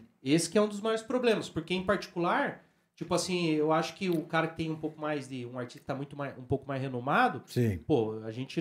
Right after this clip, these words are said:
Speaker 1: com o dinheiro público é foda pagar um cachê de cem pau pro
Speaker 2: É
Speaker 1: cara,
Speaker 2: que, é que quem
Speaker 1: duzentos mil.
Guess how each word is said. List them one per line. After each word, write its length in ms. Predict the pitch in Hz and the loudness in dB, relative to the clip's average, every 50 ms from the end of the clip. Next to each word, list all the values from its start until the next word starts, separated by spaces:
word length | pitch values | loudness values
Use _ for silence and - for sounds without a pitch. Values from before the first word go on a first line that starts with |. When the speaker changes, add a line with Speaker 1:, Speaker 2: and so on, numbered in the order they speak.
| 165 | -4
Speaker 1:
com 140 | 170 - - | -2 -2 -2
o 40 | 147 | 0
dinheiro 220 | 135 143 156 156 156 | 2 4 4 4 4
público 320 | 156 147 - 160 165 - 226 | 2 -2 -2 -2 0 0 0
é 60 | 247 | 2
foda 300 | - - 285 294 277 254 | 4 4 4 4 4 2
pagar 240 | - - 175 170 165 | 2 0 2 2 0
um 60 | 170 | 0
cachê 300 | 170 175 156 - 165 156 | 0 -2 -2 -2 -2 -2
de 80 | - | -2
cem 160 | - 160 151 - | -2 -2 -2 0
pau 180 | - 143 143 | 2 2 2
pro 140 | 143 - 143 | 2 -2 -2
Speaker 2:
É 20 | - | 4
Speaker 1:
cara, 160 | - 180 143 | 6 8 8
Speaker 2:
que, 260 | 139 254 277 247 214 - | 8 8 6 6 6 6
é 80 | 202 175 | 6 6
que 100 | - 208 | 6 8
quem 200 | - 240 247 254 | 8 10 10 12
Speaker 1:
duzentos 220 | 214 208 175 151 | 12 10 8 8
mil. 120 | 156 170 | 10 10